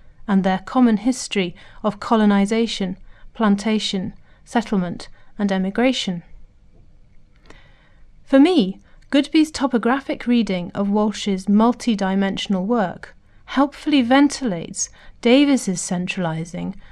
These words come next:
of her sense of the relational potentiality of language. What gets lost in Davies's remarks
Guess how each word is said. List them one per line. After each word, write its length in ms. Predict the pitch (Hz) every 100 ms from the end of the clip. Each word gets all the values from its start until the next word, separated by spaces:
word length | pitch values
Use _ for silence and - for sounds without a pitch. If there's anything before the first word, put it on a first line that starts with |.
| -
of 140 | 214 202
her 160 | 220
sense 400 | 226 226 226 226
of 100 | 247
the 120 | 247
relational 560 | 226 208 190 190 - 214
potentiality 1040 | 208 - 202 196 - 190 185 - 180 165 -
of 160 | 190
language. 640 | 214 233 220 185 170 - - - - - - - - - - - -
What 300 | 247 269 -
gets 260 | 240 - 247
lost 420 | 262 311 - -
in 180 | 226 214
Davies's 520 | 247 247 226 214 196
remarks 640 | 202 269 269 - - -